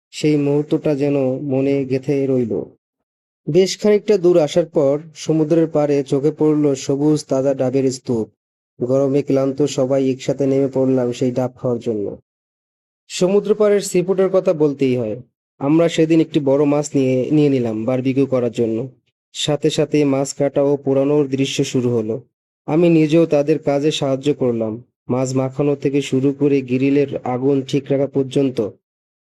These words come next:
টেবিলে সবাই উৎসুক হয়ে বসেছিল অপেক্ষায়, কখন সেই গরম গরম মাছ পরিবেশন হবে।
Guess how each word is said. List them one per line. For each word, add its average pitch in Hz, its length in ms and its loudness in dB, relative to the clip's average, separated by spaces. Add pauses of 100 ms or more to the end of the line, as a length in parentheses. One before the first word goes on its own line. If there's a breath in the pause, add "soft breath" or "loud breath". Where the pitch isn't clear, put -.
(400)
টেবিলে 180 320 2
সবাই 180 300 2
উৎসুক 165 440 0
হয়ে 170 200 4
বসেছিল 139 580 0
অপেক্ষায়, 135 720 -4
কখন 131 380 -2
সেই 143 220 0
গরম 135 400 0
গরম 139 320 0
মাছ 127 280 -2
পরিবেশন 131 500 -2
হবে। 113 320 -6